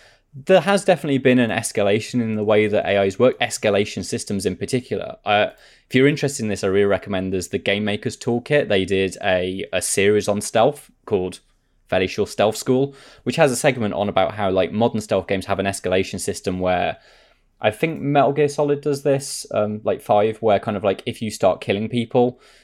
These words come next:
then enemies will start literally putting on body armor and helmets so that they're a little bit more difficult to get.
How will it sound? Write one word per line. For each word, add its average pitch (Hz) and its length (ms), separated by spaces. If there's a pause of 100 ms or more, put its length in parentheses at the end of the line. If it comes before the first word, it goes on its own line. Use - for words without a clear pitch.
(140)
then 107 180
enemies 104 420
will 101 100
start - 380
literally 104 260
putting 92 220
on 92 100
body 95 320
armor 107 400
and 90 120
helmets 104 440
so 98 160
that 90 140
they're 90 160
a - 20
little 87 140
bit 95 120
more 92 160
difficult - 520
to - 80
get. 107 340